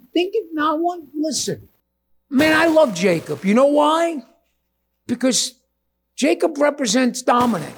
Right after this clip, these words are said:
I mean, we make, you know, he's not a perfect guy. Thank God he's one of God's elect, but he's not perfect. And here's the thing we have to remember. People in general are very complex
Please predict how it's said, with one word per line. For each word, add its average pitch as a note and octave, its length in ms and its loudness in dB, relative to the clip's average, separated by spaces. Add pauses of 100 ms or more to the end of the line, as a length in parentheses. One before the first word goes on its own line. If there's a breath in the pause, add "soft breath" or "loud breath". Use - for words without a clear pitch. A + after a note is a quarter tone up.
I A3+ 80 2
mean, C4+ 240 4 (280)
we D#4+ 200 6
make, E4+ 400 2
you D4 260 2
know, D4+ 200 6
he's C4 260 4
not E4 200 4
a D#4+ 60 4
perfect C#4+ 540 -2
guy. D#4 340 4
Thank C#4 340 0
God D4+ 220 4
he's B3 160 0
one D4 180 4
of A#3+ 120 0
God's C#4 320 4
elect, D4+ 760 0 (400)
but G#3+ 80 -6
he's G3+ 140 -2
not E4+ 200 2
perfect. C4 600 -2 (260 soft breath)
And A#3+ 140 2
here's D4+ 240 4
the E4+ 80 2
thing E4 240 2
we E4 80 4
have D#4+ 140 4
to D4 100 -6
remember. C#4 320 0
People F4 400 0
in D#4+ 120 4
general D4 500 2
are F3 120 -4
very D4+ 300 2
complex - 880 -4